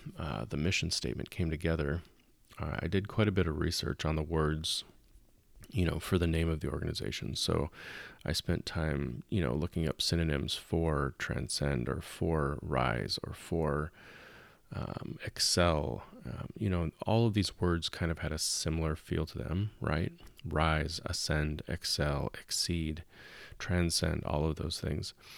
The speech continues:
Um, but I ended up landing on the word transcend, uh, which obviously became part of the name, Transcend Human. Um,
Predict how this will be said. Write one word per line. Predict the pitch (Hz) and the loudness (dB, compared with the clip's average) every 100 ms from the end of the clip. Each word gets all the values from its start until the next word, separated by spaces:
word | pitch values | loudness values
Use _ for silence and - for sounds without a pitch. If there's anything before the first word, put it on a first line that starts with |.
| - - - - - | -14 -14 -16 -18 0
Um, | 87 90 | 2 4
but | - | 6
I | 120 | 6
ended | 139 139 | 6 6
up | 131 87 | 2 4
landing | 87 90 87 | 4 6 4
on | |
the | 85 | 4
word | 85 85 | 2 2
transcend, | - 85 85 - 92 78 78 101 - - | 2 2 2 2 4 4 2 -2 -6 -4
uh, | 90 82 - | 0 0 0
which | 87 - 90 | -2 -2 0
obviously | 87 87 - 78 | 2 2 0 -2
became | 87 - 78 | -4 -4 -2
part | - 76 | -2 -2
of | - | -2
the | |
name, | 69 - 80 104 - | -2 -2 -2 -2 -4
Transcend | - - 78 71 | -4 -2 -2 -2
Human. | 78 64 76 104 - - - - - - - - - _ | -2 0 -2 -4 -10 -20 -18 -16 -16 -16 -18 -20 -20 _
Um, | 117 95 92 85 | 0 2 2 2